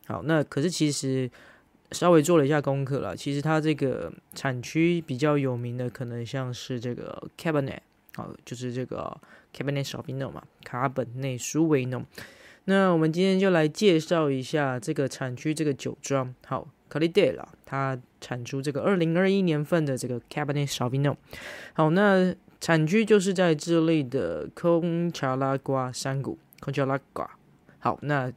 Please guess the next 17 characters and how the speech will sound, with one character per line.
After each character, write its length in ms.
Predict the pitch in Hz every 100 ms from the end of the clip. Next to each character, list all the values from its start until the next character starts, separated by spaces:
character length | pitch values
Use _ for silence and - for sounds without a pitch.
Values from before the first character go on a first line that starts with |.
| -
酒 200 | 139 131
庄 200 | 151 151
就 120 | 143
是 100 | 139
这 80 | 143
个 100 | 131
Calidela， 580 | - 139 147 143 85 - - _ _
卡 200 | 131 127
利 160 | 131 156
德 200 | 127 127
拉 200 | 135 135
酒 180 | 123 85
庄。 260 | - 117 123 - - - - _
好， 220 | 170 185
那 280 | 220 220 202
我 80 | 170
们 180 | 170